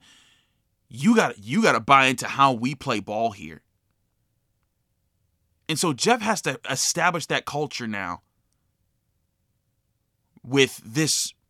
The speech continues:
ragtag group that he's had to throw together because he lost a lot of his recruits.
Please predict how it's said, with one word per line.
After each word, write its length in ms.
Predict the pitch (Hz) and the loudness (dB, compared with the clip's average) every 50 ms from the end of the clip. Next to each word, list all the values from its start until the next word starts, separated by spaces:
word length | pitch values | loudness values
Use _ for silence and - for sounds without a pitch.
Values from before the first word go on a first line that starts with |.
| _ _ _ _ _ _ | _ _ _ _ _ _
ragtag 580 | 120 135 147 151 147 117 - 156 151 139 135 117 | -4 -2 0 0 -2 -4 -4 -2 -2 -2 -2 -4
group 200 | 117 143 123 - | -6 -8 -6 -4
that 100 | 131 127 | -4 -4
he's 120 | 127 117 | -2 -4
had 120 | 131 123 | -4 -6
to 60 | 117 98 | -6 -6
throw 260 | - 147 139 135 127 | -2 0 0 2 2
together 500 | 123 101 123 143 151 120 113 110 104 - _ _ _ _ _ _ _ _ | -2 -2 -2 -2 -2 -2 -2 -6 -6 -10 _ _ _ _ _ _ _ _
because 240 | - 127 131 131 113 | -10 -6 -6 -4 -4
he 80 | 127 127 | -2 -2
lost 480 | 123 123 123 120 117 - - - - _ _ _ _ _ _ _ _ - | 2 4 4 4 4 2 -2 -12 -14 _ _ _ _ _ _ _ _ -4
a 60 | 120 | 0
lot 160 | 117 110 110 | 2 2 0
of 60 | 107 | 0
his 140 | 110 107 113 | -4 -8 -10
recruits. 480 | 123 - 196 196 - - - - - | -6 -6 -4 -6 -6 -8 -14 -18 -18